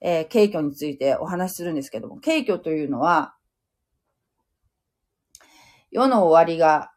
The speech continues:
終わりの時代に入-、入ってくると、えー、教会、まあ、これは普遍的な教会っ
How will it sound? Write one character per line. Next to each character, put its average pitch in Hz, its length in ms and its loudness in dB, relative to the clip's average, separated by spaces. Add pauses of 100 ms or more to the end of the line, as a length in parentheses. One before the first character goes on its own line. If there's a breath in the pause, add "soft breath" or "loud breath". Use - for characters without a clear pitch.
(140)
終 180 120 -8
わ 175 100 4
り 180 80 -2
の 175 140 -6
時 160 100 -12
代 160 220 2
に 156 240 -6
入-、 175 280 -6 (280)
入 185 160 -2
っ 175 80 -8
て 135 100 -12
く 135 100 -12
る 117 100 -10
と、 165 420 2 (1160)
え 294 60 -14
ー、 - 340 -12 (1800)
教 226 220 2
会、 170 360 2 (640)
ま 170 60 -8
あ、 - 20 -18
こ 208 120 -4
れ 196 80 2
は 196 40 0
普 196 140 -6
遍 214 240 2
的 208 180 -4
な 190 140 -4
教 175 240 -2
会 165 220 4
っ 139 40 -8